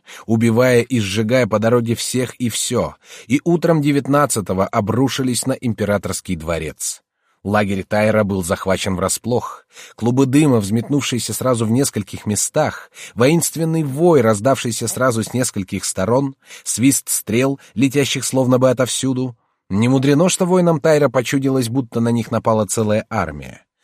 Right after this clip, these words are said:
Они в панике бросились к кораблям и только на берегу обнаружили, что нападающих не так уж много.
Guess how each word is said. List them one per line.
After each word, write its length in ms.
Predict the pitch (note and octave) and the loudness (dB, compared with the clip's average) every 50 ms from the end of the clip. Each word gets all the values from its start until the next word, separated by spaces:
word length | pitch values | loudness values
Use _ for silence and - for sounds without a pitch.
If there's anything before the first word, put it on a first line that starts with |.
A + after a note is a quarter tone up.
| - - - | -20 -20 -6
Они 200 | - F#2+ G2+ G2+ | -2 0 0 0
в 100 | - - | -2 0
панике 340 | - G#2+ G2+ G2 F#2 - - | -2 0 0 0 -2 -4 -4
бросились 480 | F2 F#2 G2+ F#2+ - F#2+ F2+ F2 - - | -4 -2 -2 -2 -2 -4 -4 -4 -4 -6
к 100 | - - | -10 -6
кораблям 600 | - G2 F2 F2 E2+ F2 F#2 A2+ A#2+ F#2 D#2 - - - - - | -4 -2 0 0 0 0 -2 -2 -2 -4 -6 -8 -12 -20 -14 -4
и 120 | - B2+ | -4 -2
только 320 | A#2 - C#3+ C#3 B2 - B2+ | 2 4 2 2 4 2 2
на 100 | B2 A#2+ | 2 2
берегу 420 | A#2 A#2 A#2+ A#2 A#2 C3 D3 - - | 2 2 0 0 2 0 0 0 0
обнаружили, 640 | A#2 G2+ G2+ G#2+ G2+ G2+ A#2+ C3+ A#2+ A2+ B2 A2+ A2 | -2 0 2 0 2 2 2 2 0 0 0 0 0
что 240 | - - - G#2 | -2 -2 -2 -2
нападающих 760 | G#2 G#2 F#2 G2+ G2+ F#2+ A2 A2+ A#2 A#2 G#2+ - - A2+ - - | -2 0 0 0 0 2 2 2 2 0 0 -4 -6 -6 -4 -4
не 100 | A2 G2+ | -6 -4
так 280 | - B2 A#2+ A2+ - | -4 -6 -6 -6 -6
уж 180 | B2 A2 - - | -10 -10 -6 -4
много. 540 | A2+ A2+ A#2 C3 D3 C#3+ B2 E2+ - - | -2 0 0 0 -2 -4 -4 -8 -12 -16